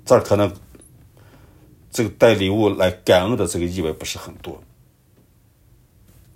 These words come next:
这儿我们就把今天的这八节经文分享完了。这八节经文让我们再次看到，就是我们的依靠到底是谁？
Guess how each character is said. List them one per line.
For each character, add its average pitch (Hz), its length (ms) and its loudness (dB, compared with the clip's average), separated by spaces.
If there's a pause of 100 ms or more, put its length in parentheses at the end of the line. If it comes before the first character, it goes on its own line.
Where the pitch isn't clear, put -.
(3250)
这 - 100 0
儿 131 40 10
我 113 40 2
们 107 80 0
就 107 80 -2
把 95 120 6
今 95 160 -2
天 92 160 2
的 82 280 4
这 80 440 0 (200)
八 87 140 4
节 82 120 -4
经 78 200 -6
文 71 100 -8
分 87 200 -6
享 73 180 -6
完 55 180 -10
了。 60 120 -16 (640)
这 - 100 -12
八 104 140 4
节 101 140 0
经 92 420 -4
文 82 400 -8
让 98 140 2
我 - 20 4
们 87 100 -4
再 98 140 -2
次 85 160 -4
看 - 300 -6
到， 73 180 -4
就 85 140 -12
是 80 100 -10
我 78 260 -4
们 113 120 -2
的 113 60 -4
依 92 220 -8
靠 98 240 -4
到 98 200 2
底 80 100 -12
是 - 140 -10
谁？ - 400 -10